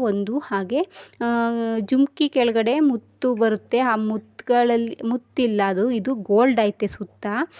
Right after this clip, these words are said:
ಇದು ನಂಗೆ ತುಂಬ ಇಷ್ಟ ಆಯಿತು, ತುಂಬ ಇಷ್ಟಪಟ್ಟು ನಾನು ಮಾಡಿಸ್ಕೊಂಡಿದ್ದು. ಆ,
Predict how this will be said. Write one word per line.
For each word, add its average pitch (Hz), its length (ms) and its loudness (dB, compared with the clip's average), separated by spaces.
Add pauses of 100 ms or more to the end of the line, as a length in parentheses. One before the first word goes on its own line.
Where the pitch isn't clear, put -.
(220)
ಇದು 226 140 0
ನಂಗೆ 233 220 -2
ತುಂಬ 233 300 0
ಇಷ್ಟ - 340 -4
ಆಯಿತು, 233 280 -2
ತುಂಬ 226 260 -6
ಇಷ್ಟಪಟ್ಟು 247 760 -4
ನಾನು 240 260 -2
ಮಾಡಿಸ್ಕೊಂಡಿದ್ದು. 202 760 -4 (440)
ಆ, 240 60 -4